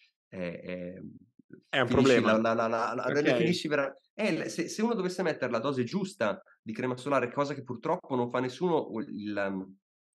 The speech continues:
Speaker 1: la boccetta va via veramente in pochissimi giorni. Quindi nel, quando si consiglia di utilizzare le protezioni alte, lo si fa anche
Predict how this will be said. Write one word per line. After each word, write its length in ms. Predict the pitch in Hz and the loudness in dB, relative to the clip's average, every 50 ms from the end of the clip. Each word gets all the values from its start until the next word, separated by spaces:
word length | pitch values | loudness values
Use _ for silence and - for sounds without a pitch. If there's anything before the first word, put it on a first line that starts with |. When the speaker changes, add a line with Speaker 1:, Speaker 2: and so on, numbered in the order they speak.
| _ - | _ -4
Speaker 1:
la 140 | 120 117 | -2 -2
boccetta 400 | 113 113 110 - 113 - - - | 0 -2 -2 -4 -8 -4 -4 -2
va 100 | 113 113 107 | 0 0 0
via 140 | 110 110 101 | 0 0 0
veramente 420 | 107 104 101 110 117 123 120 117 | 0 0 0 0 0 0 -2 -2
in 80 | 113 107 | -4 -4
pochissimi 500 | 107 101 - 107 98 - - 101 98 95 | -4 -6 -8 -10 -10 -8 -6 -6 -4 -4
giorni. 400 | 95 101 90 87 90 90 82 - - _ _ - - _ | -4 -4 -4 -6 -6 -8 -10 -12 -14 _ _ -20 -20 _
Quindi 520 | _ - 156 147 139 127 123 127 131 123 - 107 | _ -2 0 2 2 2 2 0 0 -2 -4 -6
nel, 560 | 107 104 107 107 107 107 104 104 104 104 101 - | -4 -2 -2 0 0 0 0 0 -2 -4 -4 -4
quando 160 | 113 120 123 | -4 -4 -2
si 120 | 123 127 | -4 -6
consiglia 340 | 120 - 107 107 - 127 127 | -6 -8 -8 -6 -4 -4 -4
di 80 | 113 107 | -2 -4
utilizzare 400 | 95 98 98 98 95 107 110 113 | -4 -6 -6 -4 -2 0 0 0
le 100 | 110 - | -2 -4
protezioni 600 | - 98 - 98 95 - - - 113 110 110 101 | -6 -10 -12 -14 -16 -12 -8 -6 -4 -2 -2 -2
alte, 340 | 92 90 90 90 - 98 | -2 -4 -6 -8 -8 -8
lo 100 | 98 107 | -8 -6
si 120 | 107 123 135 | -6 -6 -6
fa 180 | 131 - 120 | -4 -2 0
anche 640 | 110 107 101 98 101 101 101 110 113 113 110 110 - | 2 2 0 0 -4 -6 -4 -2 -2 -2 -4 -6 -10